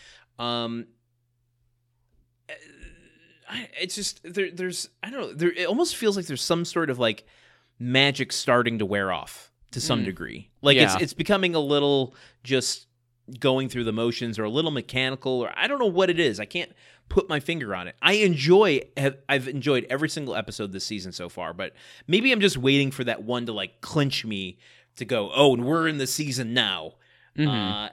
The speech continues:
Speaker 1: which we may, it might not have hit yet.
Speaker 2: Yeah, yeah. Well, I mean, do you wanna just get into our, do you wanna just dive in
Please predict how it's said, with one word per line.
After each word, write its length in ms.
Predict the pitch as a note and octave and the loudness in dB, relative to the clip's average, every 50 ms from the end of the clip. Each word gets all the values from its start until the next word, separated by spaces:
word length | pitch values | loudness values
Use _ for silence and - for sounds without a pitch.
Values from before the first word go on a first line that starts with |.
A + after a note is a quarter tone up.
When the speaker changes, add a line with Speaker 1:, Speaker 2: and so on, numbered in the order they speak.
| _ - | _ -16
Speaker 1:
which 300 | - C3 C3 B2+ B2+ - | -12 -8 -8 -8 -8 -8
we 160 | C3 B2+ A#2 | -8 -6 -4
may, 220 | A#2 A#2 A#2 A#2 A#2 _ _ - - - - - | -4 -4 -4 -4 -6 _ _ -20 -20 -20 -20 -18
it 120 | G2 - B2+ | -18 -14 -8
might 220 | C#3 C#3 C3+ C3 | -6 -6 -4 -2
not 160 | C3 B2 A2+ | -2 -2 -2
have 280 | A2 G2 F#2+ - - - - | -4 -6 -8 -12 -20 -18 -12
hit 240 | - C3 A#2 - F#2 | -8 -8 -8 -6 -6
yet. 220 | F2 D#2 - _ _ _ _ _ _ _ _ _ _ - | -10 -10 -10 _ _ _ _ _ _ _ _ _ _ -4
Speaker 2:
Yeah, 360 | - C3 B2+ A2 D2+ B1+ E2 F#2+ _ _ _ _ - | 2 6 6 6 6 2 -2 -8 _ _ _ _ -2
yeah. 300 | B2 A#2 G2 D#2+ D#2 E2+ - _ _ _ _ - - - - - - - - - - _ | 0 2 2 2 0 -4 -6 _ _ _ _ -20 -20 -18 -18 -20 -20 -20 -20 -20 -16 _
Well, 400 | - A3+ B3 B3 A3+ F#3 - _ _ _ _ - | 6 8 10 10 10 8 4 _ _ _ _ 4
I 80 | F3+ G#3 | 6 6
mean, 180 | G#3 A3+ A3 G3 | 6 6 4 4
do 60 | E3+ | 2
you 60 | G#3 | 2
wanna 200 | G3 A3 B3 C4+ B3 | 2 2 0 0 -2
just 200 | B3+ A3+ - - | -4 -6 -2 2
get 120 | G3 F#3+ F#3+ | 4 4 4
into 200 | G3+ G#3+ A3 A3 | 4 2 2 0
our, 240 | G3 F3+ F3 E3+ E3 | 0 2 2 2 0
do 40 | - - - _ _ - F3+ | -2 -4 -16 _ _ 0 2
you 60 | F#3 | 4
wanna 140 | G3+ G#3+ A3 | 6 6 4
just 140 | G#3 - | 4 4
dive 280 | - F3+ D#3+ E3+ D#3 C3+ | 4 6 6 6 6 6
in 360 | C#3 D3 F3+ G#3 A#3 A#3+ A3+ | 6 4 4 0 -2 -6 -10